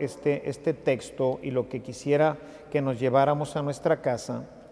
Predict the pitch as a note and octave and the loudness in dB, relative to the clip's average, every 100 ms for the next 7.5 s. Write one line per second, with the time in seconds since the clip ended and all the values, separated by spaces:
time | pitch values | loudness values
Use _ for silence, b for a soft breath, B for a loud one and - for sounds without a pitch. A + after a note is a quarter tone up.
0 | - b b b b b - E3+ G3 A3+ | -20 b b b b b 4 6 6 2
1 | G#3+ F#3 D#3 - - C3+ C3 D3+ - C#3 | 4 4 2 -2 6 6 6 2 -2 0
2 | C3 C3+ D3+ E3+ F3 E3 C#3+ - G#2 - | 2 4 4 4 4 4 2 -2 -4 -6
3 | - - - - - - - - - - | -12 -16 -20 -20 -20 -20 -20 -20 -20 -20
4 | - - _ _ _ _ - b b b | -20 -20 _ _ _ _ -20 b b b
5 | b b b b _ - _ - C#3+ D3 | b b b b _ -20 _ 2 4 6
6 | C#3+ B2+ C3 A#2 C#3 C3 D#3 D#3 D#3+ F3 | 4 4 2 2 0 2 6 8 8 4
7 | E3 C3+ A#2+ A#2+ A2 | 4 2 2 -2 -6